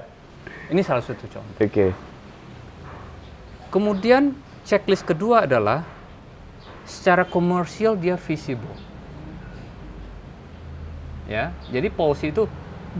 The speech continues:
Speaker 1: bikinlah ya, eh, apa, teknologi, misalnya ya,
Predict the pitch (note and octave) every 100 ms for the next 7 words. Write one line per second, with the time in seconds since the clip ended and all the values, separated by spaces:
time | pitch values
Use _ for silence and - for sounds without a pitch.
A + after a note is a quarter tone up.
0 | D3 D#3 G#3 G3 - C4 C#4 C#4+ A#3+ -
1 | - - - - - C#3 A3 - - -
2 | - - - - E3+ E3+ - - F3 F3
3 | F3 F3 F3 E3+ - F#3 G3 G#3 C3 A2
4 | - - - - - - - - - -
5 | - - - - G#3 G3+ G#3 G3 F#3+ E3
6 | G3 F#3+ F#3 F3+ - - - - - -
7 | - - - - D#3 D3 F#3+ G#3 D#3